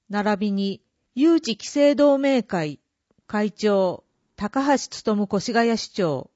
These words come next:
は、東京直結鉄道建設、誘致促進連絡協議会、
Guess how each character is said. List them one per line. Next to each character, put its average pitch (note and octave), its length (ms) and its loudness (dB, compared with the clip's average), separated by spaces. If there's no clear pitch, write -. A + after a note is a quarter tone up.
は、 E3+ 340 -8
東 D4+ 220 2
京 D#4 180 2
直 G#3+ 240 0
結 - 300 -6
鉄 C4+ 260 -2
道 C4+ 200 4
建 C4 240 0
設、 D3+ 540 -6
誘 C#4 200 -2
致 - 160 -6
促 - 260 -6
進 C4 300 -4
連 C4+ 180 2
絡 C4+ 280 -4
協 C4 200 4
議 A#3 160 -2
会、 D3+ 380 -6